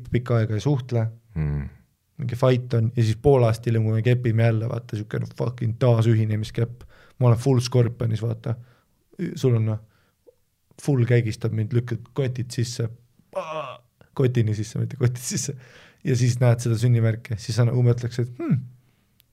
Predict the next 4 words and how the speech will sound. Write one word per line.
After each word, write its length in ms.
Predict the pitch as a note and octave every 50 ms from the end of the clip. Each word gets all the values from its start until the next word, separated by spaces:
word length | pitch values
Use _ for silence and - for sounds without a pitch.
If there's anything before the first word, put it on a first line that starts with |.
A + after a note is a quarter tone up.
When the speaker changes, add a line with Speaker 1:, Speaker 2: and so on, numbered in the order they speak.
| _ _ _ _ _ _ _ _ _ _ -
Speaker 1:
home 240 | - D3+ C#3+ B2 B2
again. 300 | A#2+ B2 A#2+ A#2 G#2+ G2+ - - _ _ _ _ _ _ _ _ _ _ _ _ _ _ _ _ _ _ _ _ _ _
Speaker 2:
Hmm. 260 | - - D#2+ D2+ - - - - _ _ _ _ _ _ _ _ _ _ _ _ _ _ _ _ _ _ _ _ _ _ _ _ _ _ _ _ _ _ _ _ _ _ _ _ _ _ _ _ _ _ _ _ _ _ _ _ _ _ _ _ _ _ _ _ _ _ _ _ _ _ _ _ _ _ _ _ _ _ _ _ _ _ _ _ _ _ _ _ _ _ _ _ _ _ _ _ _ _ _ _ _ -
Ma, 140 | - -